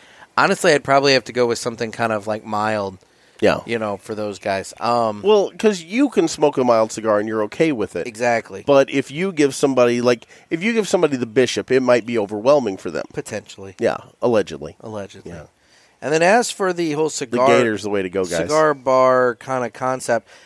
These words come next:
Speaker 1: I kinda love the way he did it, you know, having, like, one,
Speaker 2: That was
Speaker 1: uh,
Speaker 2: very cool.
Speaker 1: uh, you know, kind of a medium cigar, uh, available, but then also having, uh, the, the, uh, Tobacco Especial available.
Speaker 2: Like a good starter cigar,
Speaker 1: Um,
Speaker 2: yeah.
Speaker 1: for, for both, um,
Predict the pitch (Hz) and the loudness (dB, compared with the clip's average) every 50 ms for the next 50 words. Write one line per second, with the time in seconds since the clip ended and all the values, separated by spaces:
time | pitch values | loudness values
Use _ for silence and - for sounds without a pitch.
0 | _ _ _ - - 151 185 - 220 240 240 208 170 160 170 170 165 156 143 147 | _ _ _ 0 2 2 2 2 2 2 2 4 4 2 2 2 0 -2 0 0
1 | 139 131 123 135 131 127 127 127 131 127 123 117 110 104 _ - 120 123 120 117 | 0 0 -2 -4 -6 -6 -4 -2 -2 0 0 0 -2 -2 _ -8 -8 -4 -2 -2
2 | 113 104 110 127 127 123 127 123 123 120 117 110 - - 107 107 110 120 127 127 | -2 -2 0 0 0 0 -2 -4 -4 -4 -4 -6 -6 -10 -12 -8 -4 -4 -2 0
3 | 131 127 127 127 120 113 113 - 123 120 113 - 135 123 98 71 - - - _ | 0 0 2 2 4 4 4 4 2 0 0 -2 -2 0 0 -2 -4 -6 -16 _
4 | - 131 135 135 127 120 104 101 131 135 143 139 127 120 113 - 139 143 139 127 | -2 2 2 4 4 2 0 -2 -4 -2 0 0 0 0 0 0 2 2 2 2
5 | 123 120 120 120 123 127 131 135 135 135 135 139 127 - - - 120 123 123 123 | 0 -2 -4 -4 -4 -4 -4 -2 -2 -4 -4 -4 -6 -10 -10 -8 -2 0 4 4
6 | 123 123 127 131 131 135 - - - 110 117 117 92 95 113 117 120 123 127 127 | 6 6 6 6 4 2 -2 -4 -2 0 0 0 0 -2 -2 0 0 0 0 0
7 | 127 127 131 123 123 117 - 123 117 117 110 110 117 120 - - 127 113 104 117 | -2 -4 -4 -6 -6 -4 -2 -2 -2 -2 0 0 0 0 0 0 -2 0 2 2
8 | 113 110 107 113 110 107 - _ - - - _ _ - 104 107 107 104 104 98 | 2 2 2 0 -4 -4 -8 _ -20 -20 -20 _ _ -2 0 2 4 4 2 2
9 | 98 110 104 104 _ _ _ _ - 117 110 107 107 107 110 107 101 95 98 104 | 0 -4 -6 -8 _ _ _ _ -8 -4 -4 -2 -2 -2 -2 -2 -2 -2 -4 -6
10 | - _ _ _ _ _ _ - - 113 113 110 110 113 - 104 - - 117 107 | -8 _ _ _ _ _ _ -12 -8 -2 0 0 0 0 -2 -6 -6 -4 -4 -4
11 | - - 107 101 104 113 117 110 107 98 104 104 104 113 120 101 127 117 123 123 | -4 -4 -4 -2 0 2 2 2 0 -2 -4 -2 2 2 2 2 4 4 2 2
12 | - - - 127 113 113 107 107 - - 110 90 85 82 85 82 82 90 82 80 | 2 0 2 4 4 4 4 2 0 0 2 4 4 4 4 4 2 2 2 0
13 | - - 120 113 110 110 104 - - 117 107 104 117 113 113 113 104 - - - | -2 -2 -2 -2 -2 -6 -8 -6 -4 -4 -4 -2 0 0 0 0 -2 -4 -4 0
14 | - - 101 98 98 95 95 | 4 4 4 4 2 0 -4